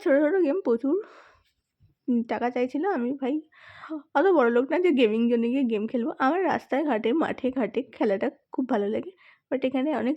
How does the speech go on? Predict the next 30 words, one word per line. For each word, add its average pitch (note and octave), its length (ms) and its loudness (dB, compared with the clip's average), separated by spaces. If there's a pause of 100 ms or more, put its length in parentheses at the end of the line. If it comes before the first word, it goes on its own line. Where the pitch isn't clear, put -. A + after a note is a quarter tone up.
চকলেটস C4+ 520 -4
ছিল, B3+ 140 -2 (720)
ইচ্ছা C4 220 -2
করছিল D4 200 -2 (100)
সব C4 180 0
নিয়ে B3 180 -4
নিই, E4+ 100 -6 (300)
কিন্তু C#4+ 300 -2
সম্ভব A#3+ 280 -2 (100)
না। D#4+ 60 -6 (480)
আর D4 80 4 (120)
হ্যাঁ, D#4 220 0 (380)
এখানে C4+ 260 -4 (100)
কোনো D4+ 180 -2 (800)
সিকিউরিটি C#4 500 -2
ছিল C4+ 140 0 (140)
না, F4 60 -2 (360)
কারণ B3+ 260 0
এখানে C4 220 -4 (500)
কোনো C#4 140 2 (120)
গেমই B3+ 280 0 (400)
টাকা B3 240 -2
না A#3+ 120 -4
দিলে C4+ 160 -4 (260)
চলবে B3+ 300 -6
না। C4 60 -6 (160)
মানে A4 140 -2 (100)
গেমের C#4 280 -4 (100)
এই F#4 60 4 (100)
বক্সগুলো, A#3+ 540 2